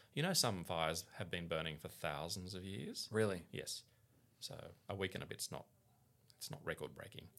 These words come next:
Speaker 2: You know, this is all very exciting, but what I will say is that visiting the Acast offices is a big deal for us because we've been with Acast for many, many years,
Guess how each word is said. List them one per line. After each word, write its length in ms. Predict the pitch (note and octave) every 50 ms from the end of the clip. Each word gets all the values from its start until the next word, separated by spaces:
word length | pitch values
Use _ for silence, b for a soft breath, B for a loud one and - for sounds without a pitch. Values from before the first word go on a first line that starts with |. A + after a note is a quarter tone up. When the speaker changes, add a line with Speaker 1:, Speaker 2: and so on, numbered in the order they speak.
| -
Speaker 2:
You 100 | - D3
know, 100 | D3 D3
this 200 | D3 D#3 F3 - G3
is 100 | E3+ E3
all 120 | D#3+ C#3
very 260 | B2 A2+ A#2+ A2+ G#2+ G2+
exciting, 460 | G2 - - - A#2 A2+ A2 A2 G#2+
but 200 | A2 A2 - -
what 160 | A2+ A2+ A2+
I 40 | A2+
will 220 | A2 A2 B2+ C#3+ D3
say 240 | - - A2+ G2
is 100 | F#2 F#2
that 100 | F2 G2
visiting 340 | E2+ F#2+ A#2 A#2 A#2+ A2+ G#2+
the 80 | G2+ F#2
Acast 540 | F2+ F#2+ F#2 - G2+ F2 D#2+ - - - -
offices 480 | - F#2 F2+ - G2 - G2 F2+ E2+ F#2
is 140 | E2+ F2+
a 40 | F#2
big 160 | F2 G2 F2+
deal 160 | F2 F2+ E2+ E2+
for 160 | - - F2
us 120 | E2+ E2+
because 220 | - - - A2+ G#2+
we've 120 | C3+ D3+
been 140 | C#3+ E3+ E3+
with 100 | D#3+ C#3
Acast 380 | C3 A#2+ A2+ - G#2+ G2 G2 -
for 80 | -
many, 180 | G2 G#2+ A2 A#2
many 180 | G#2+ G2+ G2 F#2
years, 300 | F2+ F2+ F2 F2+ F2